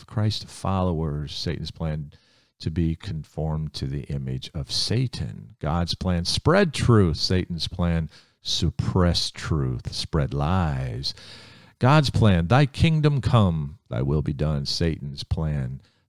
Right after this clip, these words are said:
the Antichrist kingdom, the new world order to come. God's plan, nationalism. Satan's plan, globalism. God's plan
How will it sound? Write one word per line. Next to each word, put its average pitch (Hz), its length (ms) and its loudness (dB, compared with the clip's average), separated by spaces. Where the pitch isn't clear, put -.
the - 200 -4
Antichrist 73 720 -2
kingdom, 73 380 -6
the 71 100 -4
new 92 340 4
world 85 540 4
order 71 320 0
to - 160 -8
come. 64 540 -8
God's 78 340 -2
plan, 117 500 2
nationalism. 104 960 4
Satan's - 640 -4
plan, 71 500 -2
globalism. 65 1000 -4
God's 85 300 -2
plan 113 340 2